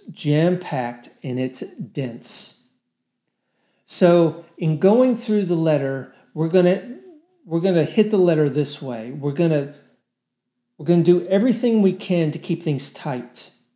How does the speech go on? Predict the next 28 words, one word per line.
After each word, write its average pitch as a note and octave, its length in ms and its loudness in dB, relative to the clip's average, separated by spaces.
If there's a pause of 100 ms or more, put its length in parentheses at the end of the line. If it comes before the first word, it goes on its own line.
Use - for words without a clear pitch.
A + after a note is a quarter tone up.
(1300)
We D3+ 120 2
want F#3+ 260 2
to - 140 -2
understand E3 760 2
Paul's E3+ 460 0
train E3 560 0
of E3 220 -10
thought. - 640 -4 (400)
You D3+ 80 -6
know, E3+ 120 4
a - 40 4
lot E3+ 200 4
of F#3+ 120 -2
times E3 480 0
in C#3 100 -4
churches, C#3 880 -6 (500)
uh, C#3 440 -2
we C#3+ 160 -2
go E3+ 200 4
from C#3 220 -6
scripture G3 500 0
to F#3+ 120 2
scripture, - 500 -2
hop - 360 -6
from C3+ 280 -2
letter D3+ 280 2
to F3 120 -4
letter, B2+ 540 -2